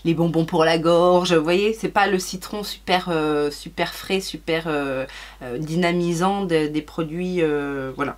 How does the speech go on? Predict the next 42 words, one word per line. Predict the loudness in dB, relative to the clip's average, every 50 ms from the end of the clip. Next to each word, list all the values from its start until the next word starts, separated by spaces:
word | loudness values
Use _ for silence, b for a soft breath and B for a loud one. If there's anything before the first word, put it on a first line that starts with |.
| -12 -8 -4
Mais | -2 0 2 4 2 2 0 -2 -12 -18 -20 -20 -20 -20 -16
c'était | -10 -4 -4 -4 -2 -2 -2
pas | 2 2 2
mal. | 2 0 -4 -4 -8 -16 -20 -8 0
Et | 2 4 4
alors | 6 4 4 4 4
l'autre, | 4 4 4 4 4 2 0 0 -2 -2 0 2
euh, | 2 4 6 6 6 6 6 6 4 4 4 4
alors, | 4 4 4 2 0 -8 -20 -20 -20 -20 -20 -20 -12 -6
est-ce | -4 -4 0
que | 0 -2
c'est | 0 0 0 0 2
un | 0 0
toner | 0 -2 0 0 2 2 2 2 4 4 4 2
ou | 0 -2
pas ? | 0 0 0 0
Je | 0 -2 -6
sais | -6 -6 -6
pas, | 0 2 2 2
de | 2 2
la | 0 2 2
marque | 2 0 0 0 -6 -6 -2
Tower | 0 0 2 2 2 0 -2
twenty-eight. | -4 -4 -4 -4 -4 -4 -2 -2 0 0 -2 -2 0 -2 -2 -2 B B B B B B B B B
J'avais | -4 -2 0 2 2
eu | 0 0
ça, | -2 -2 -2 -2 -2
je | -2 -4
crois, | -6 -8 -6 -2 0 2 2 2 0 -2 -12 -20 -20 -20 -20 -20 -20 -16
dans | -8 0 0 2 2
ma | 2 0 0
box | 0 -4 -6 -6 -4
américaine, | -4 -2 0 0 -2 -2 -6 -4 -4 -4 -2 -2 -2 -4 -4 -6 -14 -18 -10
la | -6 -4 -4 -4
Boxy | -4 -6 -8 -8 -10 -10 -6
Charm, | -4 -2 -2 -2 0 -2 -4 -4 -4 -8 B B B B B B
il | -2 0 0
me | 0 -2
semble. | -4 -4 -6 -4 -4 -2 -2 -4 -6 -8 B B B B B B B B B
S | 0 0 2 2 2
O | 4 6 6
S, | 6 4 4 2 -2 -2 0